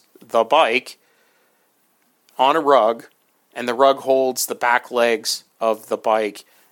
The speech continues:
and the legs of my chair. Boom.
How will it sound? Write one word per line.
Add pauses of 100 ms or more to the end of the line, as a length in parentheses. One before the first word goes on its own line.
(160)
and (140)
the
legs
of
my
chair. (1040)
Boom.